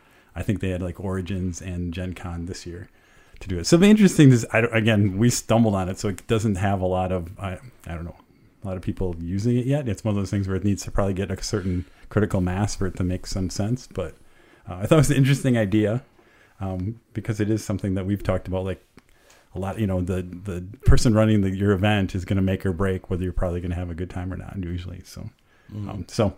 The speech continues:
Speaker 1: I don't know, check it out. It's one of those things, yeah, if we, <clears throat> if people put energy into it, it'll take off a little bit. I don't know if there's how much of a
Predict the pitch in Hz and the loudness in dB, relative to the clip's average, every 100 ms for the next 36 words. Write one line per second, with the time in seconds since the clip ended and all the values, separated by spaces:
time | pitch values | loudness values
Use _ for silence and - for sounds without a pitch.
0 | - 131 131 117 - 135 135 123 127 127 | 0 4 4 4 2 4 6 8 8 6
1 | - - _ _ - 104 - 117 113 110 | 4 -6 _ _ -8 -6 -2 2 2 2
2 | 117 113 107 101 98 110 101 90 - 69 | 2 2 2 2 0 0 -2 -4 -8 -10
3 | - 92 - _ _ _ _ _ _ - | -12 -18 -20 _ _ _ _ _ _ -20
4 | - - - 123 - 139 123 98 - - | -20 -20 -8 -2 4 6 4 0 0 6
5 | 120 120 123 120 117 117 117 113 98 104 | 6 6 4 4 2 4 4 4 2 -2
6 | 95 98 87 - 95 - - - 104 107 | 0 0 -2 -10 -20 -20 -6 -2 0 0
7 | 104 120 110 107 107 101 - 98 92 98 | 0 0 2 2 0 -2 -4 -6 -4 -4
8 | 98 185 - _ 98 87 92 90 - 101 | -4 -8 -20 _ -8 -4 -4 -4 -4 -2
9 | 98 - 90 87 90 | -2 -4 -8 -8 -10